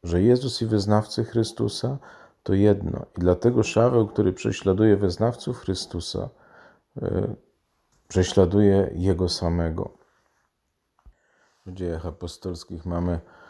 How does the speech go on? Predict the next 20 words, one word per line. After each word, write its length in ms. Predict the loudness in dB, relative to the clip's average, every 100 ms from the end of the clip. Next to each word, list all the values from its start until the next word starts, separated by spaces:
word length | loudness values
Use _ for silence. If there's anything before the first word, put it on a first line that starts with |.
| -20 _ _ -8
aż 200 | -6 -6
trzy 300 | -2 0 2
opisy 680 | 0 -2 -2 0 0 0 0 -6 -2
nawrócenia 680 | 0 0 -2 -2 -2 0
świętego 580 | -2 -4 -4 -2 -2 -2
Pawła, 420 | 0 0 2 0
które, 300 | 0 2 4
e, 300 | 6 4 2 0 -2 0 0 0
różnią 480 | 0 0 0 -2 -2
się 560 | -2 0 0 -2 -4 -10 -14 -14 -14 -16
w 60 | -14
szczegółach. 1160 | -10 -2 0 2 0 0 -4 -8 -12 -20 _ -10
W 580 | -8 -6 -8 -12 -14
jednym 580 | -10 -6 0 0 0 -2
z 80 | -2
opisów, 500 | -4 -4 -4 -4 -6 -14 -20 -20 -20 _ _
e, 160 | -8 -8 -6
ci, 140 | -8
którzy 280 | -2 -2 2
towarzyszą 920 | 2 4 4 0 -2 0 0 -2 -4